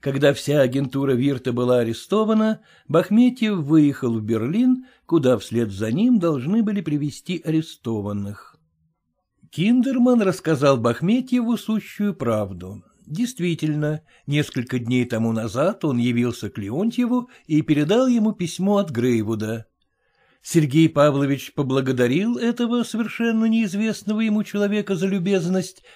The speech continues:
вскрыл пакет и прочёл записку Грейвуда. "Мой уважаемый коллега, полковник Леонтьев, я рад вам сообщить, что в самое последнее время мне, благодаря тщательным поискам,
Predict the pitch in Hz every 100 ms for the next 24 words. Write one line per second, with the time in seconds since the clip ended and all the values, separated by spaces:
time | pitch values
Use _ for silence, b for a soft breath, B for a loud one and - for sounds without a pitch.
0 | b - 139 139 127 123 117 117 254 269
1 | 208 180 160 160 - 262 214 202 196 214
2 | - 196 135 135 131 127 131 127 131 -
3 | _ _ _ _ _ _ _ - 196 220
4 | 220 165 175 185 156 247 294 285 262 240
5 | - 156 202 285 294 254 247 202 190 165
6 | 220 202 190 151 143 139 147 147 143 -
7 | _ _ _ _ _ - 156 151 139 143
8 | 139 127 127 - 120 117 - 180 220 -
9 | - 143 - 143 123 120 117 110 123 117
10 | 104 110 104 120 185 233 233 135 147 220
11 | 226 202 165 156 147 123 - 135 120 110
12 | 107 107 170 220 254 - 254 247